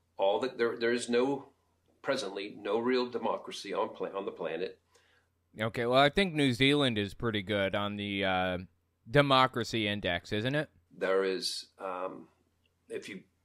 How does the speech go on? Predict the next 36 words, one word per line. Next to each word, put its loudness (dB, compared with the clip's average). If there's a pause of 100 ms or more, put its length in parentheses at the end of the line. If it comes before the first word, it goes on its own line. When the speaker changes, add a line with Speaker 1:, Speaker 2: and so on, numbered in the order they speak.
Speaker 1:
picture -2
the -10
seven -2
mountains, -2
the -6
mountain -4
of -12
government. -4 (680)
At -6
the -10
top -2
of 0
the -2
mountain 0 (280)
Speaker 2:
What 6
he's 6
referring 4
to 2
is 2
Seven 2
Mountains -4
dominionism, -2
the -2
Seven 2
Mountains -2
mandate. 2 (300)
It 6
is 4
evangelicals' 4
way 4
of -2
taking -2
control 0
of -4
the -4
world, -2